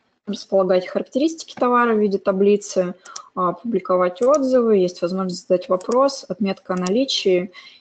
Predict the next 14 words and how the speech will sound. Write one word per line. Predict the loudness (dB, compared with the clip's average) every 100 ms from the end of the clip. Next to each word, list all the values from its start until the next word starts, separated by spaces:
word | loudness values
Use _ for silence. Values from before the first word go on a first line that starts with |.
| _
и | -2 0 -2
вкладка | -2 -2 -2 -2
«Дополнительно». | -2 -2 0 -2 -2 -2 0 0 -2 -6 -6
А, | -2 -2
на | 0
ней | 0 2
можно | 0 0 -2
разместить | -2 -4 -4 -6
информацию, | -6 -4 -2 0 -2 -4 -4
например, | -4 -6 -6 -2 -2 -2 _ _ -20 -14 0
по | 4 4 2
оплате | -2 -2 -2 -2 -2
и | 0
доставке. | -2 -2 -4 -4 -12